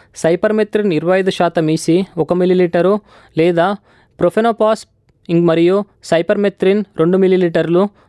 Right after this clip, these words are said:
లేదా క్లోరిపైరిపాస్ మరియు సైపర్మెత్రిన్ రెండు మిల్లీలీటర్లు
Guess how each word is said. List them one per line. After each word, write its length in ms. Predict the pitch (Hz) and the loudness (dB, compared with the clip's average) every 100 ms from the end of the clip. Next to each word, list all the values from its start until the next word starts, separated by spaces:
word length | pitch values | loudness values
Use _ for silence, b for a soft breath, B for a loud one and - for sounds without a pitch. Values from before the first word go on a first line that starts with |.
| _ | _
లేదా 280 | 151 165 185 190 - | 0 0 0 -4 -6
క్లోరిపైరిపాస్ 760 | - 185 214 214 208 202 208 214 - b b - | -2 0 2 0 0 0 -2 -2 -8 b b -2
మరియు 300 | 160 170 170 180 | 0 2 2 -2
సైపర్మెత్రిన్ 680 | - 170 165 208 196 202 175 | -2 -2 0 -2 0 0 0
రెండు 140 | 160 180 | 0 2
మిల్లీలీటర్లు 600 | 180 180 160 165 165 | 2 2 2 0 0